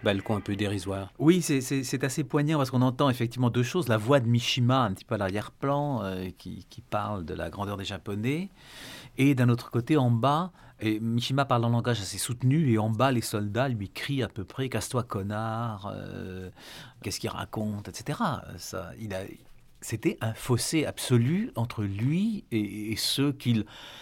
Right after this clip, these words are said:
Speaker 2: qu'il rêvait d'eux, parce que je crois pas qu'il ait jamais pensé réussir quoi que ce soit, bien entendu, c'était un suicide, et, et ceux qu'il rêvait de, de soulever contre une modernisation qu'il, qu'il traumatisait.
Speaker 1: Avant son seppuku, avant Harakiri.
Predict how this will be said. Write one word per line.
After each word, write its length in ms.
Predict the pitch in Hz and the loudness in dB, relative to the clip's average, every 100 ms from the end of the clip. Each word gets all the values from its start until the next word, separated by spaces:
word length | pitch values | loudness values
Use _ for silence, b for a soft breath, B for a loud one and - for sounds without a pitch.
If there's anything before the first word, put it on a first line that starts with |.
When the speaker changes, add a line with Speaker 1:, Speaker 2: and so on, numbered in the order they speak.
| B - | B -4
Speaker 2:
qu'il 160 | 117 | 0
rêvait 480 | - 147 123 135 156 | 6 6 8 8 8
d'eux, 200 | 123 127 | 8 4
parce 160 | 120 - | 4 -2
que 60 | |
je 80 | 117 | -2
crois 140 | 120 123 | 0 0
pas 80 | |
qu'il 160 | 120 104 | 2 0
ait 20 | |
jamais 220 | 98 107 | 0 -2
pensé 260 | 110 107 110 | -2 -2 -2
réussir 320 | 104 95 107 | -2 -2 -4
quoi 120 | 104 | -6
que 60 | - | -8
ce 80 | 107 | -4
soit, 200 | - 104 | 0 0
bien 160 | 98 | 0
entendu, 420 | 98 - 110 131 123 | -4 -4 -2 0 -2
c'était 320 | 87 90 92 | -4 -8 -8
un 60 | |
suicide, 520 | - 104 - 160 123 - B B B B B - | -8 -8 -6 -4 -4 -8 B B B B B -16
et, 300 | - - 62 | -14 -12 -10
et 40 | |
ceux 120 | - 107 | -6 -6
qu'il 180 | 98 | -4
rêvait 600 | - 117 98 92 110 120 | 0 2 2 2 0 0
de, 500 | 98 90 90 87 87 - - | -4 -10 -10 -10 -10 -12 -12
de 160 | 92 95 | -8 -4
soulever 560 | - 127 107 107 151 | 4 4 4 4 2
contre 300 | 160 110 117 | 0 -4 -2
une 60 | 107 | 0
modernisation 600 | 110 110 101 98 - 113 | 2 2 0 -2 -4 -6
qu'il, 380 | - 101 101 101 | -6 -8 -8 -10
qu'il 160 | - | -12
traumatisait. 640 | - 113 113 135 170 196 120 B B 104 | -8 -6 -6 -8 -8 -8 -10 B B -6
Speaker 1:
Avant 280 | 107 123 | 0 0
son 160 | 123 107 | 0 -2
seppuku, 440 | - 98 110 - | -4 -4 -2 4
avant 280 | 120 104 98 | 4 4 2
Harakiri. 600 | 95 95 92 - 113 120 | 0 -2 -4 -6 -6 -6